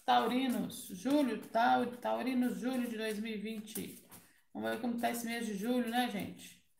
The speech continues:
Capricha, minha cigana, capricha, minha cigana, capricha mês de julho pros taurinos. Boa tarde, Silvano, de novo.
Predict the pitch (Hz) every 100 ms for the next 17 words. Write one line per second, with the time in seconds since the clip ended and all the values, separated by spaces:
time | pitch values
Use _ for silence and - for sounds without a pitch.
0 | _ _ _ _ - 214 - 269 254 220
1 | 208 208 196 214 220 226 240 240 233 233
2 | 208 196 - 190 190 208 214 - _ _
3 | _ 208 208 - 240 220 226 202 202 190
4 | 240 226 240 240 - - _ _ - 247
5 | 254 - 190 196 240 240 208 - - 254
6 | 233 240 277 254 247 240 233 220 240 254
7 | 220 196